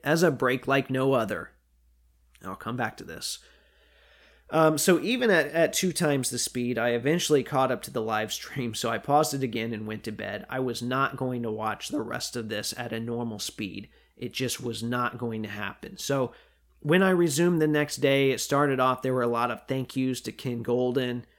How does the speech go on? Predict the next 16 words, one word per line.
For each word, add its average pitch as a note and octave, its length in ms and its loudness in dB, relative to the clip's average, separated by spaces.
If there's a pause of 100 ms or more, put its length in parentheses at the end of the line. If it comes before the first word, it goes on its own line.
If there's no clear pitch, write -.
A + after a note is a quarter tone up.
(420)
Um, A2+ 400 -12
of, B2+ 140 -8 (160)
you C3 120 -8
know, G2+ 80 -12
of - 140 -14
course, E3+ 280 0
having C#3+ 300 0
twenty-five C#3 560 2
cases C3 400 -2
of A#2+ 140 -4
a A2 40 -4
high-end C3+ 460 0
product C3+ 460 2
ripped B2 340 -4
benefits A2+ 460 -4
him. D3 400 0